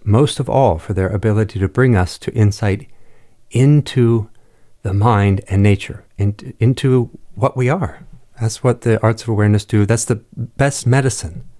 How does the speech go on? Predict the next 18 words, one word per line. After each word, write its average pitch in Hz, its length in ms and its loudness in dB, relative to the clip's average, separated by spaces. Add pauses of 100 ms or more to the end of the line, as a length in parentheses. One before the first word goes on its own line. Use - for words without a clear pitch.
(1000)
of 104 160 0
all, 98 500 0
is 98 260 -4
to - 120 -8
see 113 260 0
the 107 120 0
true 107 200 -2
nature 98 340 -2
of 95 80 -6
self - 280 -6
and 92 100 -2
reality, 85 520 -8 (2000)
to 107 100 -4
really 120 240 4
know 110 180 4
what 104 200 0
we 107 140 0
are. 95 380 -4